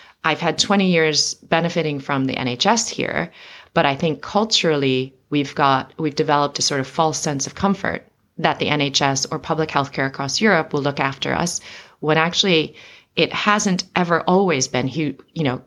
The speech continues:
completely inclusive. It's always had to have some kind of cost constraints or budget constraints, so restrictions. So, you know, you might have qualified for three rounds of I V F at the N H S if you were of a certain age group, if you were under a certain B M I,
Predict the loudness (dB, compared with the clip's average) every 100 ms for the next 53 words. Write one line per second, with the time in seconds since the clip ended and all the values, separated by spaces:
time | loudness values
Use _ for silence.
0 | -10 -6 0 2 2 0 0 0 0 0
1 | -2 -6 -14 _ _ _ _ 2 4 4
2 | 2 -2 -2 -4 -2 -4 -2 -4 -2 -2
3 | -4 -4 -2 0 2 0 0 -2 -2 -4
4 | -2 0 0 -2 -2 0 -2 -2 -2 0
5 | -2 2 4 4 0 -6 -16 -18 -8 -2
6 | 0 0 2 4 2 0 -2 0 0 0
7 | -2 -2 -2 0 0 0 0 0 0 0
8 | -2 0 0 -2 -6 -8 -2 -2 0 -2
9 | -2 -4 -12 -16 -16 -4 0 0 0 0
10 | 2 4 2 0 -2 0 0 2 0 0
11 | 0 2 2 -2 -10 -18 -4 -2 0 0
12 | 2 0 0 -2 0 0 0 -2 -2 0
13 | 2 2 2 2